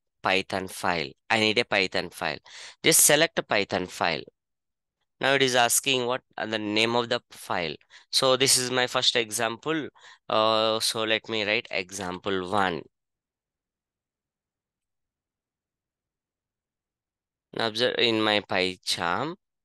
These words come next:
example one. Okay. Uh, here, uh, you can do your regular program. Like how we are doing in I D E L E, in the same way, here we can do the programming. For example, I want to perform addition of two number,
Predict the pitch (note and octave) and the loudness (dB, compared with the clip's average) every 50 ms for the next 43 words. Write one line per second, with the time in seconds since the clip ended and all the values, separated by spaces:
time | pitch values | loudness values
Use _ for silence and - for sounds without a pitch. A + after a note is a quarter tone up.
0 | - F#2 F#2 F2 F#2 F#2+ G2 F2 E2 E2 E2 - A#2 B2+ B2 G#2+ G2 G#2 G#2+ G#2+ | -8 -8 -6 -4 -4 -4 -2 -2 -4 -4 -4 -4 -4 -4 -4 -4 -2 0 0 0
1 | G#2 G2+ E2+ D#2 C#2+ - _ _ _ _ _ _ _ _ _ _ _ - - - | 0 0 -2 -4 -6 -8 _ _ _ _ _ _ _ _ _ _ _ -10 -10 -6
2 | - C#3 C#3 C#3 _ - _ - - - - _ _ - - G#2 G2+ G2 G#2 G#2 | -4 -4 -6 -6 _ -20 _ -20 -20 -20 -20 _ _ -4 0 0 0 0 0 0
3 | C#3 D#3+ F3 E3 A#2+ G2+ G2+ G#2 A2 A2+ - _ - G#2+ G#2+ G#2+ G2+ G2+ G2+ G2+ | 2 2 4 4 4 2 2 2 0 -2 -4 _ 0 2 2 4 4 4 4 2
4 | G2 - - - - F2+ A#2+ A2+ - - A2+ G#2+ G#2 G#2 G#2+ G#2+ G#2+ G#2+ G#2+ G2+ | 0 -2 -4 -6 -4 -4 -4 -4 -2 -2 0 0 2 2 0 0 -2 -2 -4 -4
5 | F#2+ A2+ A#2 A#2 A2 G#2+ G#2 G2 F#2+ G2 F#2+ F2 G2 G2+ G2+ G2 _ - G2 F2 | -4 -2 -2 0 0 0 0 0 0 -2 -2 0 0 0 0 0 _ -6 -8 -8
6 | F#2 E2+ - _ - - - _ - B2 B2+ - B2+ B2 B2+ C3+ C3+ C3+ A#2+ B2+ | -8 -12 -12 _ -18 -20 -16 _ 2 2 2 2 0 0 2 2 2 2 2 2
7 | B2 A#2+ A#2 A2+ G2+ G#2+ A2 A2+ A2+ A#2 A#2 A#2 - - - G2 F#2+ F#2+ G2+ G2+ | 2 2 2 0 0 0 0 0 2 0 0 -2 -2 0 0 0 2 2 2 2
8 | G2+ G2 G2 - - - F#2+ G2+ G2+ G#2 A2+ B2+ B2 G#2+ G2 G2+ A2 - _ _ | 2 2 0 -2 0 0 0 0 2 2 2 2 2 0 0 -2 -2 -4 _ _
9 | - - _ _ - A2+ A2 A2 - - - C3+ C#3+ D3 D3+ B2+ A#2 G#2 G2 F#2+ | -20 -20 _ _ -8 -6 -4 -2 -2 0 2 2 2 0 0 0 0 0 0 -2
10 | G2 A2+ B2+ C3+ C3 A#2 G#2+ - - G2 F#2 F#2+ G#2 G#2+ G#2+ C3+ _ - C#3+ C3+ | -4 -4 -4 -4 -4 -4 -6 -8 -8 -10 -8 -6 -4 -2 -2 -2 _ -4 -6 -6
11 | G#2 F#2+ F#2+ F#2+ D#2+ D#2 C2+ - - - - - - - - B2 B2 A2+ A2+ B2+ | -6 -6 -8 -6 -6 -6 -6 -8 -10 -12 -12 -12 -10 -2 0 0 0 2 2 2
12 | C3 C3+ B2+ B2 A#2 A#2 B2 B2+ C3 - C#3 A#2 A2 A2 B2 A#2+ A2 G#2+ A2 A2+ | 2 4 4 2 2 2 0 0 -2 -2 -2 -4 -2 -2 -2 0 0 0 0 0
13 | - - A#2+ A#2 A#2 - - C3 C3+ C#3 C3+ C3 A#2+ G2 F#2 F2 F2+ G2 | 0 0 -2 -2 -4 -4 -6 -4 -2 -2 -2 -2 0 0 2 2 2 0